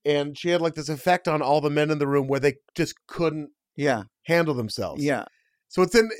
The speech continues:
Speaker 1: it's an interesting scene in, like, it's an interrogation where she's being interrogated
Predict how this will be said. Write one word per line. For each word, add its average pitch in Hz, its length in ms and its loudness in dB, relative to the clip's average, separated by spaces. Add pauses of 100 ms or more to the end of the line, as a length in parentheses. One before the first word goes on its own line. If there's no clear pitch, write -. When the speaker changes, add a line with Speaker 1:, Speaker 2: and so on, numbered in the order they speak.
(120)
Speaker 1:
it's 202 160 -6
an 220 140 4
interesting 311 480 2
scene 226 480 0
in, 196 160 -2
like, 180 240 2
it's 170 160 -8
an 180 80 2
interrogation 196 720 2
where 170 100 0
she's 262 240 0
being 202 180 2
interrogated 131 800 0